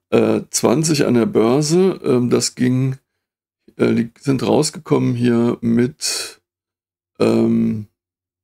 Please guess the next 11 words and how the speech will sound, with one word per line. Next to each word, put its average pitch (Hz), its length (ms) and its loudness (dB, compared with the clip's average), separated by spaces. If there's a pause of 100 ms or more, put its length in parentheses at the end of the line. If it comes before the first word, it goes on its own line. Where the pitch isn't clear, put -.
(760)
vierzehn 127 400 0
Dollar, 151 380 0
fünfzehn - 480 -6
oder 113 140 0
knapp 131 240 -2
sechzehn 127 400 0
Dollar 131 240 0
an 143 80 -2
die 113 80 0
Börse 123 320 0
gegangen. 143 480 -2